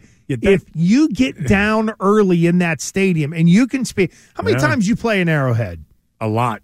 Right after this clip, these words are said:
Speaker 2: Like, both,
Speaker 1: Twice,
Speaker 2: both
Speaker 1: well,
Speaker 2: hands, right?
Speaker 1: well, twice a year for seven years.
Speaker 2: Okay,
Speaker 1: I mean,
Speaker 2: so
Speaker 1: once a year for seven years when I was, when I was with the Seahawks, and at least two to three times with the
Speaker 2: Okay,
Speaker 1: Patriots.
Speaker 2: so you've been in that stadium about ten times.
Speaker 1: A lot.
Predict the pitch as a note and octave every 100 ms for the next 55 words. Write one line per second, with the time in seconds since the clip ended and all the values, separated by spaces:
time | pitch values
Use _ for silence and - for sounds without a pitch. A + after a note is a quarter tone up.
0 | - A3 G3+ C#3 C#4 C#4 F#3 F3+ D4+ -
1 | D3+ C#4+ A3 E3 C3+ G3 B3+ D3+ C#3 -
2 | F3 G3 - E3 F#3 F3+ C3+ - D3+ C3
3 | B2 G3+ C#3 C3+ G3+ G3+ G3+ - E3 D#3+
4 | G3+ G3+ F3+ F3 F3+ D3 B2+ E3 D#3 D#3
5 | D3+ C#3+ C3+ B2 D3 D3+ C3 B2+ A#2+ C#3+
6 | B2+ A2 F#3+ G#3 D3 C3 A#2 A#2 G#3+ -
7 | - F3+ D3 D3+ C3 C#3 B2 A2 C4 B3+
8 | G#3+ A3 - - A#3 G#3 B3 E4+ E4 D4
9 | C4+ B3 - B3 G#3+ G3+ F#3 E3+ D#3+ F#3
10 | F#3 E3+ D#3+ A#2+ A2+ A#2+ A#2 G2+